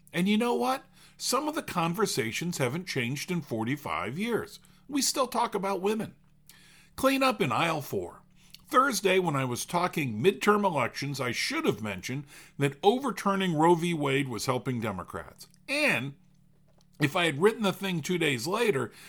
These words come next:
the political effect of the stock market dropping below thirty thousand might have influenced my thinking a bit. And double and, the Republicans' commitment to America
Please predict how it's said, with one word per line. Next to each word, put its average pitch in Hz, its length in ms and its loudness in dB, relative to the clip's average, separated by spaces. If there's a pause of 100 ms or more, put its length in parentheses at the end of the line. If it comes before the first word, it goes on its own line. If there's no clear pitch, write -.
(200)
the 156 200 2
political 196 760 -2
effect 151 400 -2
of 110 140 -6
the 110 60 -8
stock - 440 0
market 143 380 0
dropping 156 560 2
below 131 420 4
thirty 190 400 0
thousand 120 580 0 (320)
might 226 320 2
have 165 140 6
influenced 139 500 0
my 127 140 0
thinking 131 420 -2
a 95 60 -6
bit. 87 220 -12 (480)
And 151 180 2
double 294 400 0
and, 87 400 -8 (400)
the 139 100 4
Republicans' 226 840 0
commitment 226 640 -2
to 202 160 6
America 165 680 0